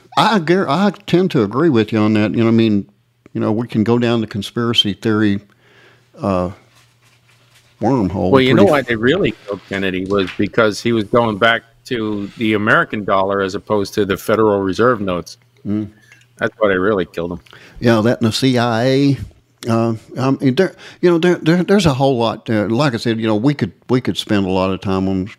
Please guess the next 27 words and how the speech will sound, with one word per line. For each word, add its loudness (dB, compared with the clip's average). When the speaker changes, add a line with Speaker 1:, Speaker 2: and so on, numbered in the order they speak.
Speaker 1:
conspiracy 0
theories 2
and 4
all 2
that -2
kind -4
of -4
stuff. -2
You 2
know, 4
Speaker 2:
Rapture. -2
Speaker 1:
uh, 0
uh, 0
but 0
I, 0
I 0
think, -2
I 0
think -4
conspiracy 0
is, -2
is -2
more 2
plausible -2
than 0
single 0
shooter. 0